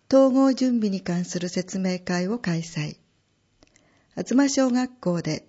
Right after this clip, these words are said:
統合準備に関する説明会を、市長及び教育長出席のもと開催しました。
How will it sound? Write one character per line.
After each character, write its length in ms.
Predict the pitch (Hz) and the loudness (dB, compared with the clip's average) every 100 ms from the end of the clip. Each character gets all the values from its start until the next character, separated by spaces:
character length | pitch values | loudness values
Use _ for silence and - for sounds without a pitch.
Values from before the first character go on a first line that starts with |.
| _ | _
統 220 | 262 262 | 2 4
合 180 | 262 269 | 4 2
準 200 | 262 262 | 2 0
備 160 | 226 185 | 0 -2
に 100 | 180 | -4
関 220 | 196 190 | -4 -4
す 120 | 190 | -6
る 120 | 185 | -8
説 280 | 185 180 185 | -6 -6 -4
明 200 | 190 196 | -2 -4
会 300 | 180 165 156 | -4 -4 -4
を、 180 | 151 - _ _ _ _ _ _ | -6 -8 _ _ _ _ _ _
市 100 | - | -20
長 320 | - 277 254 | 2 6 6
及 280 | - 185 180 | 4 2 2
び 200 | 165 - - - | -2 -6 -8 -2
教 220 | 254 262 | 4 4
育 220 | 262 - | 2 -6
長 280 | - 208 208 | -2 0 0
出 180 | - 220 | 0 -4
席 380 | - 240 240 | 0 -2 0
の 80 | 208 | -2
も 120 | 190 190 | -2 -2
と 220 | 196 - | -2 -2
開 160 | - 190 | -4 -6
催 280 | 175 180 180 | -4 -6 -6
し 140 | - | -6
ま 140 | 156 160 | -6 -6
し 120 | - | -8
た。 200 | 147 | -12